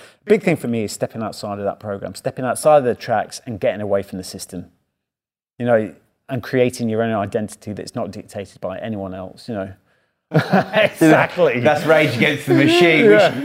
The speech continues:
Speaker 2: should, we should put some "Fuck You, I Won't Do What You Tell Me" music over that.
Speaker 1: Absolutely. But that's the
Speaker 2: <laughs> From
Speaker 1: thing. You
Speaker 2: Rage
Speaker 1: know
Speaker 2: Against
Speaker 1: what?
Speaker 2: the
Speaker 1: I said,
Speaker 2: Machine.
Speaker 1: I said to my wife last week, and she's the same. I'm like, "No one tells me what to do. I tell me what to do.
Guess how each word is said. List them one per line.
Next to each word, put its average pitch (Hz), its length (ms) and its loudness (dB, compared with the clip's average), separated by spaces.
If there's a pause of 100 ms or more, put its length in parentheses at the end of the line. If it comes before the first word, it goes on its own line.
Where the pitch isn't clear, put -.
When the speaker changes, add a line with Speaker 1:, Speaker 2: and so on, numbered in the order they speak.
(140)
Speaker 2:
should, 269 80 -8
we 123 100 0
should - 240 -4
put - 220 2
some 98 280 -4
"Fuck - 300 -2
You, 101 120 6
I 98 40 8
Won't 95 220 4
Do 101 80 -4
What 95 80 -2
You 92 80 -4
Tell 107 260 4
Me" 101 100 0
music 98 420 -2
over 98 240 4
that. 107 340 4
Speaker 1:
Absolutely. 220 600 4
But 202 220 2
that's 240 220 4
the 240 40 0
Speaker 2:
<laughs> - 20 -4
From 311 80 2
Speaker 1:
thing. 269 100 8
You 226 60 8
Speaker 2:
Rage 220 60 6
Speaker 1:
know 277 120 6
Speaker 2:
Against 269 140 4
Speaker 1:
what? 135 100 4
Speaker 2:
the 131 60 2
Speaker 1:
I 165 120 4
said, 202 200 2
Speaker 2:
Machine. 185 120 0
Speaker 1:
I 196 120 0
said 180 180 -6
to 180 60 -4
my 170 140 0
wife 147 640 -2
last - 180 -6
week, 151 220 -2
and 127 80 -8
she's 165 180 -8
the 147 60 -12
same. 151 300 -6
I'm 135 120 -2
like, 139 220 -2 (1120)
"No 151 300 2
one 123 240 -2
tells 107 260 -8
me 110 140 -6
what 104 180 -10
to 113 80 -12
do. 101 260 -6
I 139 240 0
tell 117 280 -6
me 104 180 -6
what 101 220 -12
to 92 100 -18
do. 87 260 -10